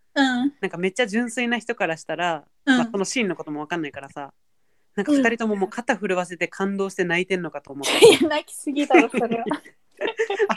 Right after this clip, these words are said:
Speaker 2: そういう見方をしてくれてる人もいるんだと思ってさ。
Speaker 1: <laughs> え、てかさ、そのさ、
Speaker 2: うん。
Speaker 1: きょとんってなった後はさ、もうとりあえず渡せみたいな感じになったの？トモコの手は。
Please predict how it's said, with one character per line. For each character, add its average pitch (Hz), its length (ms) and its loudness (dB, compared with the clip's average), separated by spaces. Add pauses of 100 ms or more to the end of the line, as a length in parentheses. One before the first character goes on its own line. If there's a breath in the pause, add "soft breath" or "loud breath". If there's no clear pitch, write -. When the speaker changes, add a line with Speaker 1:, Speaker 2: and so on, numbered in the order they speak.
(160)
Speaker 2:
そ 262 220 8
う - 20 6
い 277 100 8
う 269 40 6
見 254 120 0
方 277 240 4
を 233 40 4
し 220 60 -8
て 226 100 -6
く 233 100 -2
れ 226 100 2
て 240 80 -2
る 226 100 2
人 220 160 -6
も 202 80 0
い 170 60 0
る 185 100 -2
ん 180 60 -6
だ 160 160 -4
と - 80 -20
思 147 120 -14
っ - 20 -20
て - 100 -20
さ。 - 140 -20 (120)
Speaker 1:
<laughs> - 880 0
え、 302 80 8 (960 loud breath)
て 403 100 0
か 320 120 2
さ、 302 140 -2
そ 339 120 -4
の 330 120 -4
さ、 311 340 4 (200)
Speaker 2:
う - 40 -8
ん。 - 20 -2
Speaker 1:
き 392 40 0
ょ 370 60 4
と 508 140 6
ん 508 60 -2
っ - 20 -6
て 370 100 2
な 294 100 2
っ - 80 -6
た 262 100 2
後 247 140 -2
は 247 80 -2
さ、 233 160 -4
も 226 80 -10
う - 20 -10
と - 140 -4
り 359 120 2
あ 403 40 6
え 403 100 4
ず 262 100 -2
渡 247 280 -4
せ 311 260 -2
み 240 120 -4
た 269 80 2
い - 20 2
な 240 80 -2
感 254 180 0
じ 220 80 -6
に 240 80 -2
な 247 60 -4
っ - 20 -4
た 214 100 -10
の？ 196 120 -14
ト - 100 -4
モ 240 140 2
コ - 100 -18
の 202 120 -12
手 220 140 -2
は。 190 140 -8